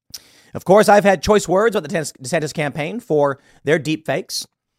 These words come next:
If you've got people saying you've done something wrong, it's typically good to have someone say, "Here's why, you know, people are upset."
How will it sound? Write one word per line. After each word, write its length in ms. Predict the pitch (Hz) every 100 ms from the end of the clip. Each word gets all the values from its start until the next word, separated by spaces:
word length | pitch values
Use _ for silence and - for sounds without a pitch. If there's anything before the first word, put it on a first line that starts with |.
| _ _ _ _ _ _ _ _ _ -
If 260 | 214 214
you've 300 | 160 294 339
got 300 | 320 294 -
people 340 | - 247 185 156
saying 340 | 190 160 143
you've 200 | 139 120
done 180 | 135 131
something 460 | 139 120 113 104
wrong, 380 | 101 135 98 - _ _ _ _ _ _ _
it's 200 | 220 -
typically 480 | - 320 403 392 330
good 260 | 175 202 180
to 80 |
have 160 | 180 147
someone 320 | 185 160 160
say, 220 | - 147
"Here's 340 | 127 151 156 135
why, 460 | 131 117 113 113 _ _
you 120 | 139 113
know, 60 |
people 260 | 113 107 101
are 80 | 95
upset." 400 | - 151 110